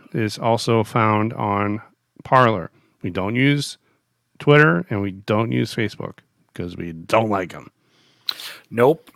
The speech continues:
Speaker 2: And YouTube is our Sunday night vehicle to get a show out on the air.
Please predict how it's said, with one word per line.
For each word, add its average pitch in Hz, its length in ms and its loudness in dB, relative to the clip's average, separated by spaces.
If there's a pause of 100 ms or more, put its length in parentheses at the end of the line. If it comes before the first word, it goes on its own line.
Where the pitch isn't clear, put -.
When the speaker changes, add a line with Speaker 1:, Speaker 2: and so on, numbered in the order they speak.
(100)
Speaker 2:
And 110 280 -10
YouTube 123 460 -4
is 113 160 0
our 107 140 0
Sunday 117 340 0
night 113 220 0
vehicle 107 400 -2
to 104 80 -8
get 95 160 -6
a 95 40 -4
show 95 320 -2
out 92 180 -2
on 90 160 -6
the 85 140 -14
air. 76 220 -12